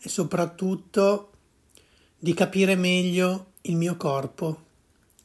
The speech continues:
che anche se non l'ho mai odiato, non corrispondeva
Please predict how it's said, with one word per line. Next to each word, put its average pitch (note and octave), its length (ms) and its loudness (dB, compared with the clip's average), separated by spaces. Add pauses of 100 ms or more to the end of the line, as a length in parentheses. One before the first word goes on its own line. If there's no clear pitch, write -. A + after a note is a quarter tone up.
(840)
che E3+ 380 -2
anche F3 1000 0 (240)
se - 140 -6
non D#3 140 -2
l'ho D#3+ 100 2
mai D#3+ 240 -2
odiato, G3+ 840 0 (1300)
non F3 360 2
corrispondeva F3+ 1300 2